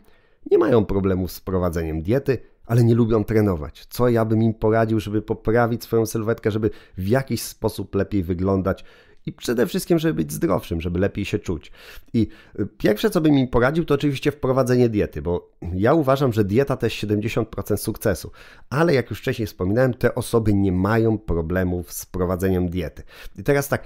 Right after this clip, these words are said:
trzeba włączyć jakąś aktywność fizyczną, ale te osoby nie lubią żadnej aktywności fizycznej.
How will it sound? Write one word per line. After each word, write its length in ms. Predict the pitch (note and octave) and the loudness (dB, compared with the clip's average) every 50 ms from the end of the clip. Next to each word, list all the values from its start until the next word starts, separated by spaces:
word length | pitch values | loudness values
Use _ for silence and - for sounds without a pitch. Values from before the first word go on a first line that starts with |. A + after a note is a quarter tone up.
| - - - | -12 -18 -14
trzeba 360 | - - - D3 D#3 E3 C#3+ | -8 -2 0 2 2 2 0
włączyć 360 | A2 G#2+ A#2+ C3+ - C3 A#2+ | 2 2 2 2 0 -2 -4
jakąś 300 | C3 A#2+ - C3+ B2 - | -4 -2 -2 -4 -2 -4
aktywność 440 | A#2+ - - C3+ A#2 A#2 B2 A#2+ - | -6 -2 -2 -2 0 0 -2 -2 -2
fizyczną, 600 | - C3+ C#3 D3 F#3+ G#3+ F#3+ - - F2+ D#2+ D#2 | -6 -6 -2 0 2 0 0 0 -4 -4 -4 -2
ale 160 | F2 F#2 G2 - - - - - - - | -2 -2 -2 -2 -6 -14 -20 -20 -16 -2
te 120 | - G#2+ | 0 2
osoby 380 | A2 A2 - - A#2 A2 G#2 G#2 | 2 2 0 -2 -2 0 0 0
nie 220 | G#2 A2 A#2+ C3 | 2 4 6 6
lubią 460 | B2+ B2 C#3 D3 C3+ A#2+ B2+ B2+ B2 A2+ | 6 6 6 4 6 6 4 4 4 4
żadnej 400 | B2 B2 B2 B2 B2 B2+ B2 B2 | 2 0 0 2 2 2 2 2
aktywności 680 | A#2+ - - B2+ A#2 G#2+ B2+ B2+ B2 - - - A#2+ | 0 0 -2 -4 -2 0 0 0 0 -2 -4 -8 -6
fizycznej. 800 | - B2+ A#2+ A#2+ D3+ D3+ D3 - - G2+ F2 D2+ C#2+ D2+ - - | -4 -4 0 2 2 0 0 -2 -2 -2 -2 -2 -4 -6 -12 -18